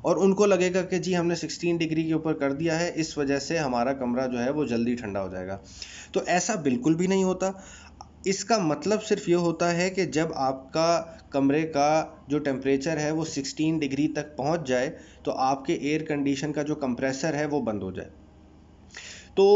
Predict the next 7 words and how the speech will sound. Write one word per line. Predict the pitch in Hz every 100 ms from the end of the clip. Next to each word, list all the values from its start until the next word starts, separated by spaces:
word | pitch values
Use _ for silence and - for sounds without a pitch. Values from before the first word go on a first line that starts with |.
| 208 202 - - - -
एसी | 165 165 202
की | 180 196
जो | 190
कूलिंग | 185 165 196 196
है | 165 180
वो | 165 165 175
आपकी | - 139 143 - 180